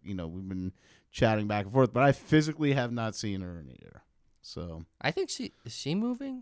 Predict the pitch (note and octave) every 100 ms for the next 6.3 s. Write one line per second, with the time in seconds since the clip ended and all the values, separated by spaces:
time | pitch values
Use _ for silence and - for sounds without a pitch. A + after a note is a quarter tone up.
0 | - - G3 C#4+ F#3 E3 F3 F#3 B3+ F#3
1 | D3 A3+ D3+ C#3+ D3 E3 F3 F3+ D#3+ E3+
2 | F3 F3 A3 G#3 B2+ A2 A2+ A2+ A#2 C3+
3 | F#3+ F#2+ D#2 G#2 _ _ _ _ - -
4 | C3 D2 F2 _ - F2 F#2+ B2 B2 A#2+
5 | B2 A#2 A#2+ A#2 A#2+ B2 _ _ _ -
6 | A#2+ A#2+